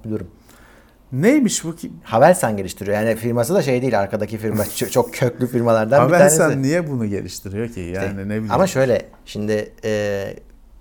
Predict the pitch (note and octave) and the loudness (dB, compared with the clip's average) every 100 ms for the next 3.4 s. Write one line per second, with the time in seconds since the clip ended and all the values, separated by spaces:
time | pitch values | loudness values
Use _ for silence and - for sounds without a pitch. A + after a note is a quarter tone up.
0 | - - B2 A#2 C#3+ C#3 C#3+ D#3 D3+ - | -20 -14 -12 -6 -4 -2 -2 -4 -6 -14
1 | - - - - B2 A#2 C#3 D#3+ - C3+ | -20 -20 -12 -2 0 0 -2 -4 -4 -2
2 | - C3 B2+ B2 - C3+ - B2 B2+ A#2 | -2 -4 -4 -4 -4 -4 -2 -6 -4 -6
3 | A2+ A#2 C#3+ | -4 -4 -6